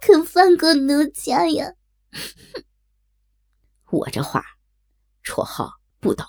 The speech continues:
Speaker 2: 君，<laughs> 操女无数，何况娘子坐我屌上，也是不愿与我那鸡巴片刻分离吧？
Speaker 1: 若真大羞，忙欲坐起身来，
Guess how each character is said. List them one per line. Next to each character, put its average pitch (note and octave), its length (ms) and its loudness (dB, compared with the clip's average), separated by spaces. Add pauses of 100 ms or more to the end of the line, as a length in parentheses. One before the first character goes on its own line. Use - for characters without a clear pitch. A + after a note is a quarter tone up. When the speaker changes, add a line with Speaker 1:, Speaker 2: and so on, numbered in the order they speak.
Speaker 2:
君， G3+ 320 -2 (560)
<laughs> - 640 -18
操 - 260 -8
女 D#3 140 -6
无 D3 160 -4
数， - 280 -6 (840)
何 - 240 -4
况 - 240 -8 (560)
娘 D3 280 -2
子 - 280 -10
坐 - 220 0
我 - 80 0
屌 - 260 -4
上， - 320 -10 (600)
也 - 120 -4
是 D3 140 -6
不 C3+ 180 -4
愿 D#3+ 280 -2 (180)
与 E3+ 140 -4
我 - 120 -2
那 - 140 -6
鸡 F#3 240 -2
巴 - 100 -10 (240)
片 - 220 0
刻 - 180 -10
分 G#3+ 280 0
离 - 160 0
吧？ - 180 -20 (2000)
Speaker 1:
若 C#4 220 -4
真 C4+ 200 -4
大 B3+ 220 -6
羞， C4+ 360 -8 (720)
忙 B3 220 0
欲 C4 300 -4
坐 C4 220 -6
起 A#3 140 -8
身 C#4 260 -4
来， G#3 260 -6